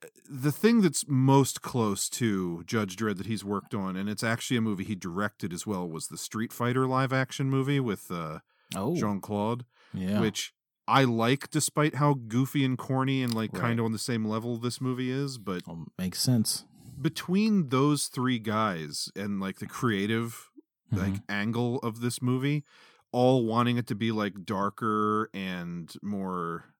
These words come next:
Speaker 1: you know, toned down in its humor.
Speaker 2: Right.
Speaker 1: God, they, like, people on this production had the right idea. <laughs>
Speaker 2: Yeah.
Speaker 1: And then just, you know, the people, like, Stallone, he's a big name. He's, like, the lead in the movie. He's got some say.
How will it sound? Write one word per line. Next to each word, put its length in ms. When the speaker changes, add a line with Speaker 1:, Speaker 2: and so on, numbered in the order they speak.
Speaker 1:
you 140
know, 280
toned 380
down 220
in 80
its 160
humor. 440
Speaker 2:
Right. 220
Speaker 1:
God, 340
they, 260
like, 500
people 540
on 220
this 140
production 540
had 380
the 80
right 240
idea. 560
<laughs> 60
Speaker 2:
Yeah. 100
Speaker 1:
And 200
then 280
just, 300
you 160
know, 140
the 100
people, 520
like, 180
Stallone, 640
he's 200
a 60
big 280
name. 400
He's, 280
like, 160
the 80
lead 260
in 100
the 60
movie. 420
He's 200
got 220
some 160
say. 500